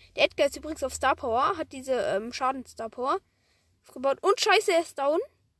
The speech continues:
Oh, ja, sagt man nicht, aber er scheißt drauf. Ja, das sagt man, denke ich, auch nicht. Und ich hab einen Edgar gekillt mit acht Cubes und ich bin down!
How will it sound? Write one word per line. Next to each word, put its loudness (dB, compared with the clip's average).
Oh, -2
ja, -8
sagt -8
man -10
nicht, -12
aber -8
er -6
scheißt -8
drauf. -8
Ja, 2
das -6
sagt -4
man, -8
denke -4
ich, -12
auch -2
nicht. -6
Und 4
ich 2
hab 4
einen 0
Edgar 2
gekillt -6
mit -8
acht -4
Cubes 6
und 8
ich 0
bin 6
down! 12